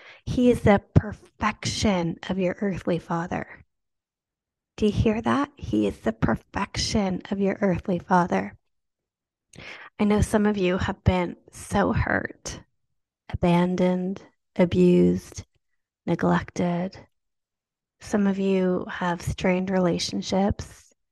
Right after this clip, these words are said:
Some of you have gotten to the point of reconciliation, but some of those old wounds still exist 'cause they take time to heal. And I identify with you guys so much on that.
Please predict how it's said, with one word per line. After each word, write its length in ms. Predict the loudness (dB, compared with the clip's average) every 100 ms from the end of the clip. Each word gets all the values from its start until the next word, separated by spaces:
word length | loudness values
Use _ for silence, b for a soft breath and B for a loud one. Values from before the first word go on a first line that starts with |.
| _ _ b b b
Some 200 | 2 4
of 120 | 6
you 180 | 6 6
have 420 | 6 4 4 2
gotten 320 | 2 2 2
to 100 | 0
the 120 | 2 4
point 420 | 4 2 2 0
of 160 | 0
reconciliation, 1300 | 0 0 -4 0 2 4 4 4 0 2 2 4 2
but 300 | 2 0 -2 _
some 220 | -4 -2
of 60 | 2
those 180 | 0 0 4
old 340 | 4 6 2
wounds 600 | 2 4 4 2 -2 -4
still 320 | -10 -8 -6
exist 600 | -6 -6 -4 -2 -2 -4
'cause 140 | -12 -6
they 160 | -4
take 300 | -2 -4 -4
time 260 | -4 -2 -2
to 80 | -4
heal. 520 | -2 -2 2 0 -2 B B B B B B _ _ _ _ -4
And 340 | -2 0 -2 -6
I 220 | -2 0
identify 1040 | 0 0 0 0 -4 -2 -2 -2 -4 -8 -10 -18 _ _ _ _
with 360 | 0 2 2 0
you 100 | 0
guys 340 | 0 -2 -6
so 220 | -8 -4 -2
much 320 | -4 -4 -4
on 140 | -4
that. 440 | -4 -6 -6 -10